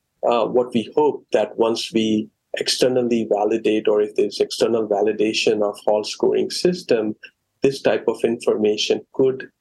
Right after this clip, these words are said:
guide, uh, the construct of future bridging thrombolysis trial. Now, regarding your second question, uh, of tenecteplase, there is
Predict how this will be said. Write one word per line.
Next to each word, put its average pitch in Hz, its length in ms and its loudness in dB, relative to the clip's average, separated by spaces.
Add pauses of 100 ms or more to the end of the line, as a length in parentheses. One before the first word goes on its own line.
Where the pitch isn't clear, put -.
(100)
guide, 107 480 0 (800)
uh, 110 300 2 (180)
the - 120 -2
construct 117 600 0
of 104 180 -2
future 113 380 0
bridging 107 400 0
thrombolysis 101 760 -2 (140)
trial. - 380 -4 (880)
Now, 135 160 2
regarding 160 440 0
your 147 140 0
second - 540 -2
question, 117 800 0 (420)
uh, 110 300 0 (140)
of 117 160 -4
tenecteplase, 113 1120 0 (260)
there 120 240 0
is - 380 -4